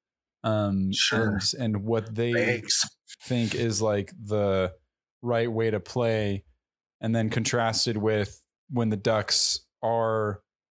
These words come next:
Speaker 1: presented with the opportunity, which I kinda liked how skeevy Bombay was at the beginning of, like, "You gotta fucking take falls. You gotta, like,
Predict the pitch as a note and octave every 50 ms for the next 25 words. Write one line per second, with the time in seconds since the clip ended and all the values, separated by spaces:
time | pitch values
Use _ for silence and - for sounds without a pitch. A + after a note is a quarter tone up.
0 | _ _ _ - B2 A2 A2 B2 A#2+ A#2 A2 G#2+ G#2+ - A#2+ G#2+ G2 G#2 - A2
1 | G#2 - - A2+ A2 G#2+ G#2+ G#2 G#2 G#2 G#2 G2+ G2+ G2+ G2 G2 - _ _ _
2 | _ G#3 A3 - B3 A#3+ - B3 A#3+ A3+ E3 A#2 A2+ A#2+ C#3 - C#3 C#3 C3 -
3 | - - C#3+ C3+ C3+ C3 C3+ C3 B2+ B2+ A#2+ A2 G#2+ G#2+ G#2+ G#2 A2 A#2 A#2 A2+
4 | G#2+ A2+ A2+ A2 A2 G#2+ A2 A2+ G#2+ A2 G#2+ A2 G#2 G2+ G#2+ G#2 A2+ A2+ A2+ A2
5 | G#2+ G2 G2 F#2+ F#2 F#2 F2+ - _ _ - - - _ - G3+ A3 F3 G3+ F#3+
6 | E3 C#3+ B2+ A2 - C3 A#2 G#2+ - G#2 F#2 - G2+ F2+ E2+ - - - - -
7 | - G2+ G#2 B2 C#3+ D3+ D3+ C#3 C3+ A#2+ G2+ G2 - - C3+ C#3+ F3+ F#3 F#3 F#3
8 | F3 E3 D#3 C#3+ B2+ A#2 - -